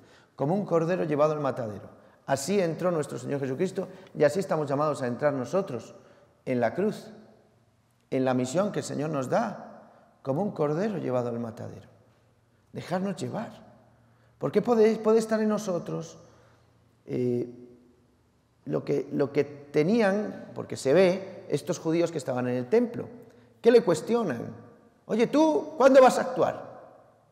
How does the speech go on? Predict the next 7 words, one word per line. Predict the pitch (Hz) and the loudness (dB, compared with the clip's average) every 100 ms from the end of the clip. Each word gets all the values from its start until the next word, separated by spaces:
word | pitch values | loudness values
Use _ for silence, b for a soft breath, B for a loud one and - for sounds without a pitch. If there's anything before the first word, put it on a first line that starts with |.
| _ _ _ _ _ - | _ _ _ _ _ 2
Dínoslo | 220 294 294 240 214 | 6 8 8 6 6
claramente. | 165 131 - - - - - - _ - | 6 4 0 -8 -12 -16 -20 -20 _ 8
¿Eres | 294 311 269 | 8 8 4
el | 254 | 4
Mesías | 247 262 262 151 | 4 4 2 0
o | |
no? | 123 | -4